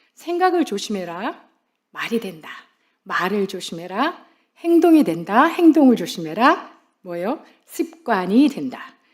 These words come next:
습관을 조심해라. 성격이 된다. 성격을 조심해라.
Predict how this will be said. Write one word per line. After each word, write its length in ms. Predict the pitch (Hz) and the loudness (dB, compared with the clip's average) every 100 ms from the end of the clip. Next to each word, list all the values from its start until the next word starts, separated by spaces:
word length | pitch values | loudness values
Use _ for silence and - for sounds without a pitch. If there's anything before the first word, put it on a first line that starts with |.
| _ _ | _ _
습관을 540 | - - 392 392 381 | -20 -6 0 2 2
조심해라. 720 | 247 208 208 185 196 262 170 | 0 -4 -10 -8 -4 -2 -4
성격이 640 | - - 370 381 - 330 | -10 -12 -10 -4 2 6
된다. 760 | 277 214 160 151 151 170 170 - _ _ | 6 4 2 -6 -8 -8 -10 -12 _ _
성격을 680 | - - 277 277 277 233 214 | -10 -2 -2 2 2 4 4
조심해라. 800 | - - 165 143 170 220 320 | 0 -12 -14 -14 -10 -8 -8